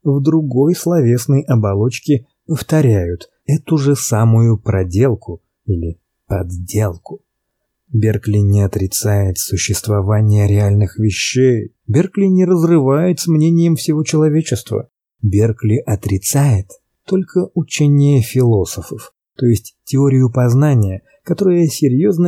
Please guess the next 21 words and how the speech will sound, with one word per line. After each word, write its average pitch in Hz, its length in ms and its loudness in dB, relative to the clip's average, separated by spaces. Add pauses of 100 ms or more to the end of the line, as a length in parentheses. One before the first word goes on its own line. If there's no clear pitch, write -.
и 170 180 2
решительно 135 840 0
берет 104 340 0
в 98 180 -8
основу 117 580 0
всех 120 380 -4
своих 117 440 0
рассуждений 110 1200 0
признание 190 680 0
внешнего 165 520 0
мира 110 460 2 (260)
и 120 300 2
отражение 127 1040 2
его 101 380 0 (260)
в 131 260 0
сознании 135 840 2
людей. 117 580 0 (500)
Беркли 113 640 2
не 107 180 2
отрицает 101 680 -2
естествознание, 101 1200 0